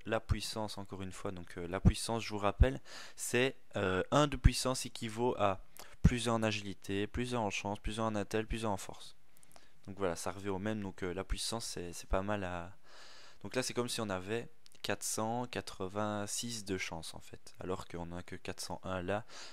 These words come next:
mais la puissance est ici. Donc là on atteint les huit cent septante-sept de sagesse, donc c'est assez énorme. Notre capital, franchement, on, on s'approche du mille de sagesse, on n'est pas loin.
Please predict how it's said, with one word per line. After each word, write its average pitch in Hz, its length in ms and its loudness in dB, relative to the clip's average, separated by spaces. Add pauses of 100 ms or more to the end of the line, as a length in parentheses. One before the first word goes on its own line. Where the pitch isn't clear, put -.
(160)
mais 92 140 0
la 92 80 2
puissance - 420 -2
est 92 140 -8
ici. - 280 -10 (720)
Donc 101 220 -6
là 117 180 4
on 104 100 -2
atteint 104 280 -2
les 92 100 -2
huit 101 240 -4
cent 135 220 0
septante-sept 110 600 -2
de 101 100 0
sagesse, 90 640 -6 (460)
donc 95 120 -8
c'est - 160 -4
assez 95 280 -2
énorme. 107 400 -2 (600)
Notre 104 380 0
capital, 107 400 0
franchement, 117 480 4
on, 101 260 -4
on 110 100 -2
s'approche 131 520 4
du 113 140 -6
mille 117 220 -4
de 110 120 0
sagesse, 95 580 -4 (100)
on 104 60 -6
n'est 117 100 -2
pas 101 200 -2
loin. 90 260 -4